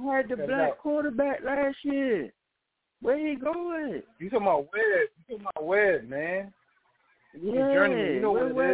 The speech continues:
Speaker 2: is.
Speaker 1: Webb at?
Speaker 2: Cut it out. Joe
Speaker 1: Where he
Speaker 2: Webb. It's like,
Speaker 1: go?
Speaker 2: no, come on, son. Cut it out. Man, cut
Speaker 1: Go,
Speaker 2: it
Speaker 1: go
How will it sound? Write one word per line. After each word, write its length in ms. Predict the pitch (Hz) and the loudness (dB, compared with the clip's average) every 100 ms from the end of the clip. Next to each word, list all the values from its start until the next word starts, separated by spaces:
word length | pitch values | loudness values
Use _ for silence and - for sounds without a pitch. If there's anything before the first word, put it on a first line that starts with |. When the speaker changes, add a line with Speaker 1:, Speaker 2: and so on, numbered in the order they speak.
| 226 | 2
Speaker 2:
is. 40 | |
Speaker 1:
Webb 20 | |
at? 60 | 208 | 0
Speaker 2:
Cut 100 | 185 | -2
it 60 | 208 | -2
out. 180 | 208 - _ _ _ _ _ _ _ _ _ _ 311 | -6 -8 _ _ _ _ _ _ _ _ _ _ -14
Joe 220 | 359 381 | -6 0
Speaker 1:
Where 160 | 403 | 4
he 120 | 415 269 | 6 4
Speaker 2:
Webb. 40 | |
It's 80 | - | 4
like, 360 | 349 349 - 190 | 4 4 4 2
Speaker 1:
go? 60 | |
Speaker 2:
no, 20 | 180 | -2
come 160 | 220 | -4
on, 220 | 214 185 - | -2 -2 -4
son. 160 | 160 175 | -10 -4
Cut 160 | 202 | -4
it 60 | 185 784 | -2 -4
out. 140 | - _ 165 | -4 _ 0
Man, 140 | 190 - | 0 4
cut 80 | 226 | 4
Speaker 1:
Go, 60 | |
Speaker 2:
it 40 | |
Speaker 1:
go 40 | - | 4